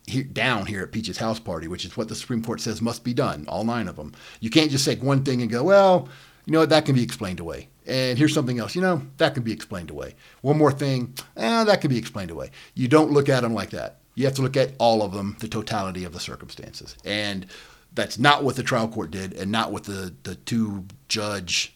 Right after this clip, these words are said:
Court of Appeals majority did. So Thomas wrote about that. And again, unanimous opinion, nine oh for the Supreme Court. He's describing these circumstances.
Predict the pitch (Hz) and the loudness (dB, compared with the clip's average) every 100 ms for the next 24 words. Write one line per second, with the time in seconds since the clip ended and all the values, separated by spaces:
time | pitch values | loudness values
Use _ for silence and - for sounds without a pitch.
0 | _ 120 107 98 - 127 101 98 123 139 | _ -4 -4 -2 0 0 0 -2 4 6
1 | 95 71 - 90 - - 90 - 143 147 | 4 -2 -12 -14 -14 -12 -6 2 4 4
2 | 135 117 101 - 78 76 - 90 80 92 | 0 -2 -4 -8 -10 -10 -4 -4 -6 -10
3 | 92 90 - 92 101 71 69 90 90 85 | -14 -14 -14 -8 -6 -6 -8 -6 -6 -6
4 | - 87 95 76 71 87 82 80 73 - | -10 -8 -8 -6 -6 -6 -4 -8 -10 -14
5 | - - 76 - 110 - _ _ 95 87 | -14 -14 -10 -6 -6 -8 _ _ -12 -8
6 | - 117 117 95 90 85 - 82 73 - | -4 0 0 -2 -8 -8 -8 -10 -12 -16
7 | - - - | -16 -18 -20